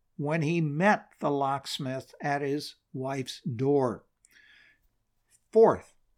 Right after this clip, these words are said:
the locksmith would not have performed the wellness check without a police officer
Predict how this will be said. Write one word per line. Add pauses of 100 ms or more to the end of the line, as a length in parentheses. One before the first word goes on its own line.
(160)
the
locksmith
would
not
have
performed
the
wellness
check
without
a
police
officer